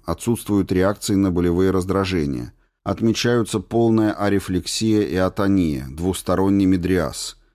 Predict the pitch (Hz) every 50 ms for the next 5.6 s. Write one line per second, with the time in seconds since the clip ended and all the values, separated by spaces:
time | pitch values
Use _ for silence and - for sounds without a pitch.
0 | _ _ _ _ - - 87 107 127 131 - - - 110 92 101 117 120 117 104
1 | 113 107 110 107 104 101 92 92 90 - - 110 107 104 101 101 95 85 92 87
2 | - - 98 104 107 107 104 98 - 95 - - 95 90 80 - 95 98 98 95
3 | 92 95 98 92 - - 101 87 - - - - - 71 73 76 92 - - 95
4 | 95 98 101 98 95 92 - - 95 92 - 95 - - - 98 92 90 90 92
5 | 87 - - - 110 104 85 - - - 73 58